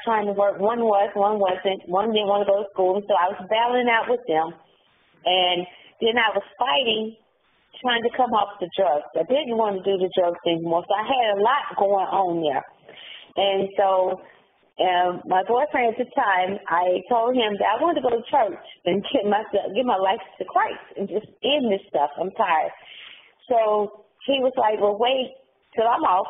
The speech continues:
and we'll go when I'm off." So, but that weekend,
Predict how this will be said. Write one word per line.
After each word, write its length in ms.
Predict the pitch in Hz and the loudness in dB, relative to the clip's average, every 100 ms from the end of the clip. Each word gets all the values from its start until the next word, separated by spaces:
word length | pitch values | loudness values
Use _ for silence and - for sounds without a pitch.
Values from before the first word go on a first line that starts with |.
| - | -6
and 160 | 190 208 | -4 0
we'll 240 | 214 190 | 0 0
go 400 | 202 190 185 190 - _ _ _ | 2 2 2 0 -8 _ _ _
when 240 | 185 185 | -4 0
I'm 240 | 190 247 | 0 2
off." 200 | 175 147 - - | 2 0 -2 -4
So, 200 | 175 175 | -2 0
but 160 | - 220 | -2 0
that 240 | 254 - | 0 0
weekend, 560 | 269 - 240 196 190 | -2 0 -2 0 -2